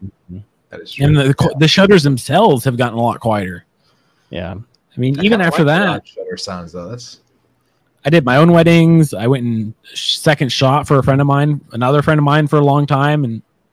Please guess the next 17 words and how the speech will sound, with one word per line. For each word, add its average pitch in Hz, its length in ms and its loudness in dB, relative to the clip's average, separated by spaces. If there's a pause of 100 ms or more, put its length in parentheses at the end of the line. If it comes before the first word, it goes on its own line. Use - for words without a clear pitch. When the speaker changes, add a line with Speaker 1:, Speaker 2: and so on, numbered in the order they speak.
(520)
Speaker 3:
I 123 80 -8
never 135 300 0
had 131 220 0
any 143 120 2
bridezillas 131 840 0
for 131 140 -4
myself 120 560 -2
because, 123 460 -2 (300)
honestly, 139 600 -2 (540)
if 120 160 -4
we 139 80 2
didn't 143 220 0
click, 165 380 0 (1120)
you 110 260 -2
weren't 180 140 0
hiring 147 340 0
me. 85 220 -16